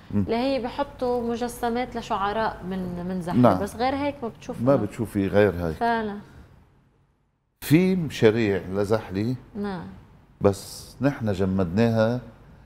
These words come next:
Speaker 1: لأنه ما شفت المواصفات.
Speaker 2: نعم.
Speaker 1: لا بالبلدية.
Speaker 2: مم. ليش بدهم شي يدفعوا يعني المشكلة؟
Speaker 1: هلا لا، ما فتش أنا بالتفاصيل.
Speaker 2: آه.
Speaker 1: ما معهمش مصاري، معهم مصاري.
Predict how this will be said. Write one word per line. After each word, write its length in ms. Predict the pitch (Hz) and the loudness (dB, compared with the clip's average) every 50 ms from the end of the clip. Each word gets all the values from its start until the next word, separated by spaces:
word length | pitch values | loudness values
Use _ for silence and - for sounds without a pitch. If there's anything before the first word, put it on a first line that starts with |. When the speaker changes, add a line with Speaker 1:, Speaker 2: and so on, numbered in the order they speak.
| - _ | -6 _
Speaker 1:
لأنه 460 | 110 110 120 85 120 117 113 110 110 | 2 4 4 4 4 2 2 2 2
ما 140 | 110 117 120 | 2 2 2
شفت 380 | 113 - - 127 - - - 104 | 2 0 0 -2 -2 -4 -4 -2
المواصفات. 840 | 92 92 98 104 101 101 95 - - 95 - - 110 107 104 95 - - - - - - - - - - _ - | -2 0 0 2 2 0 0 -2 -4 -6 0 2 4 4 4 2 0 -4 -14 -20 -20 -20 -20 -20 -20 -14 _ -6
Speaker 2:
نعم. 220 | 196 202 - 95 | -4 -2 2 6
Speaker 1:
لا 100 | 110 127 | 8 8
بالبلدية. 720 | 131 131 127 110 117 110 110 110 104 107 110 107 101 107 107 120 - - | 8 6 4 4 4 6 6 4 4 2 -2 -4 -4 -4 -6 -8 -8 -8
Speaker 2:
مم. 240 | - - 185 185 190 190 - - - - - - | -8 -6 -6 -8 -10 -12 -14 -20 -20 -10 0 2
ليش 160 | 294 302 - - | 2 2 0 -4
بدهم 220 | 208 170 233 233 233 | -6 -4 -2 -2 -2
شي 140 | - - 240 | -4 -6 -8
يدفعوا 400 | 233 - - - 220 226 220 214 | -8 -8 -8 -8 -6 -6 -6 -6
يعني 220 | 214 208 208 208 | -6 -6 -6 -6
المشكلة؟ 520 | 190 190 185 - - - - 120 123 151 | -6 -6 -6 -6 -6 -8 -4 -2 2 4
Speaker 1:
هلا 180 | 170 170 165 156 | 6 6 6 6
لا، 500 | 165 175 185 185 196 202 208 233 208 170 - 147 | 6 8 8 8 8 8 6 6 2 -2 -2 0
ما 100 | 160 175 | 0 2
فتش 440 | - 190 160 - - - - - | 4 4 2 2 -2 -8 -6 -2
أنا 140 | - 92 90 | 0 0 2
بالتفاصيل. 540 | 85 85 - - 85 80 87 82 92 95 87 | 0 0 -4 -6 -8 -6 -4 0 2 2 2
Speaker 2:
آه. 60 | 82 85 82 76 82 92 | 2 0 -4 -6 0 2
Speaker 1:
ما 100 | 104 110 | 4 6
معهمش 340 | 110 110 123 131 131 - | 6 6 4 4 2 0
مصاري، 440 | 110 104 - - 135 135 127 95 90 | -2 0 4 6 6 6 6 4 0
معهم 280 | 87 104 107 110 101 104 | 0 0 2 2 2 2
مصاري. 480 | 107 101 - 131 123 123 135 143 151 | 0 2 4 4 4 6 4 2 0